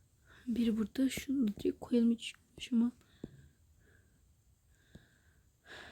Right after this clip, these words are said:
Tamam, onlar pişili kalsınlar. Ben şunu koyayım da şuraya.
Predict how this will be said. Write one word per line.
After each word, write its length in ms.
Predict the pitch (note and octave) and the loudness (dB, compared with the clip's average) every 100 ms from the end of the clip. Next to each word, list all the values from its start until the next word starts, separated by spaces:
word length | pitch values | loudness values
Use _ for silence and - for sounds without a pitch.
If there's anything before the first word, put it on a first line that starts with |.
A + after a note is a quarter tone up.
| - - | -18 -4
Tamam, 300 | C#4 B3 A#3 | 2 4 4
onlar 220 | A#3+ - | 2 -2
pişili 420 | - - B3+ B3 | -2 0 0 -2
kalsınlar. 1120 | - A3+ G#3 - - G#3+ G#3 A3+ - - - _ _ _ - - _ - - - | 0 0 0 -2 0 2 2 0 -10 -16 -18 _ _ _ -16 -16 _ -20 -14 -4
Ben 100 | A#3 | -2
şunu 360 | - - A3 - | -2 -4 -4 -2
koyayım 360 | A#3+ A3+ A3 | 0 2 2
da 60 | G3+ | 0
şuraya. 460 | - - - _ | -6 -16 -20 _